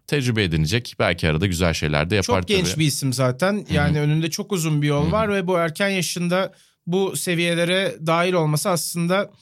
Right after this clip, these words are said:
Speaker 2: kendisi adına elbette çok büyük bir tecrübe kaynağı olacaktır.
Speaker 1: Aynen öyle.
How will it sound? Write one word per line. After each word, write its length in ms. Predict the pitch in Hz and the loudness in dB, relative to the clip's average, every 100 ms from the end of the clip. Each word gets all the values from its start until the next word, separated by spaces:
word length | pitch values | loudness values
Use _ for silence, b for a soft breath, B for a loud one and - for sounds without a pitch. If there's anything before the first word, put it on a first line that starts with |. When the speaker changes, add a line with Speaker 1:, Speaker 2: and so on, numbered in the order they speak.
| - | -4
Speaker 2:
kendisi 380 | 202 185 160 190 | -2 0 -2 -2
adına 260 | 151 190 | 0 0
elbette 480 | 185 160 156 190 190 | 0 0 -2 -2 -2
çok 260 | 190 170 151 | -2 -4 -2
büyük 260 | 139 143 | -2 -2
bir 260 | 180 185 151 | -2 -2 -2
tecrübe 680 | 175 156 160 165 175 156 - - | -2 0 0 0 0 -2 -6 -6
kaynağı 440 | 156 135 139 180 | -2 2 2 0
olacaktır. 720 | 175 156 160 156 - 170 - - - | 0 0 -2 -4 -4 -6 -8 -12 -8
Speaker 1:
Aynen 280 | 76 73 85 | -6 -4 -4
öyle. 240 | 78 | -4